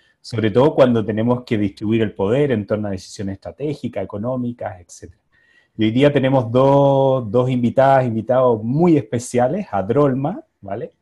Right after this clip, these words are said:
Eh, de la empresa Alquimia, que nos va a contar desde la realidad, desde el día a día, su experiencia ahí, ¿vale? Y a Vincent, que él es consultor, ¿vale?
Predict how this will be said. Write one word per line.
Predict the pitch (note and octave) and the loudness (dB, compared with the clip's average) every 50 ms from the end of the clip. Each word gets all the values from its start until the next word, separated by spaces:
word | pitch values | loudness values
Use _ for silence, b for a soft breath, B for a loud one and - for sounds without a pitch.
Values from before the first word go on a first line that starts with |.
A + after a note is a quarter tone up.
| _ _ _ _ _ _ _ _ _ | _ _ _ _ _ _ _ _ _
Eh, | - A2 G#2 G2 G2 G2 F#2+ G2 | -12 -8 -6 -4 -4 -4 -4 -4
de | F#2+ G2+ | -4 -2
la | G2 G2+ | 0 0
empresa | F#2+ F#2+ - - A2+ A2+ A2 - - B2 A#2+ A#2+ A2+ A2 A2 G#2 G#2 G2+ G2 F#2+ F#2+ G#2 | 0 -2 -2 -4 -4 -4 -2 2 4 4 6 6 6 6 6 6 4 4 2 0 -2 -4
Alquimia, | - - G2+ G2 F#2+ - C#3 D#3+ F3 F#3 F3 D#3+ | -6 -6 -8 -8 -4 -2 0 0 2 2 2 2
que | B2+ - | 2 0
nos | G2+ G#2 G2 | -2 0 2
va | A2 | 2
a | A2 | 2
contar | G#2+ A2 G#2 G2 - C3 B2+ A2+ G#2+ G2 F#2 | 2 2 -2 0 2 2 2 2 2 -2 -6
desde | F2+ G2 A#2+ D3 F3 E3 C#3 B2+ B2 A#2+ | -6 -2 0 2 2 0 0 0 0 0
la | A#2+ A#2 | 2 2
realidad, | A2+ A2 G#2+ G#2 G#2 G2+ G#2+ A#2 B2+ B2+ B2+ B2 | 2 0 0 0 0 0 2 2 2 4 2 2
desde | A2 A2+ A2 - A2+ | 2 2 2 0 -2
el | G#2 G#2 G2+ | -4 -2 -2
día | G#2+ A2 G#2 | -2 -2 -2
a | G2+ | -2
día, | G2+ A#2+ C#3+ C#3 B2+ | -2 0 0 0 0
su | - - - | -2 -6 -14
experiencia | G#2+ _ - G2 G2+ G#2+ A#2 A#2+ A#2 - - A2 G2+ | -14 _ -10 -6 -4 -4 -4 -4 -6 -8 -6 -6 -4
ahí, | G2 A#2 E3 A#3 B3 _ _ _ _ _ _ _ _ | -4 -4 -4 -6 -8 _ _ _ _ _ _ _ _
¿vale? | - A2 A#2+ E3 A3+ - _ _ _ - - - - | -8 -8 -6 -6 -8 -12 _ _ _ -20 -20 -18 -10
Y | G#2+ A2 | -6 -2
a | G#2+ | 0
Vincent, | A#2+ D#3 F3+ F3+ D#3+ - F#3+ G3 A#3+ B3+ - - | 2 2 2 2 0 0 -2 -2 -2 -4 -6 -6
que | - A2+ G#2 G#2 G#2 G#2+ | -2 0 0 2 2 2
él | A2+ A2 | 2 4
es | A2 A2 G#2+ G#2 - | 4 2 2 0 -4
consultor, | - - G#2 G2 - G2+ G2 F#2+ _ - F3 G3 A3 G#3+ - _ _ | -6 -6 -6 -6 -8 -10 -12 -4 _ 2 2 2 2 -2 -6 _ _
¿vale? | - B2 C3+ D3+ G#3 - | -10 -8 -8 -8 -10 -12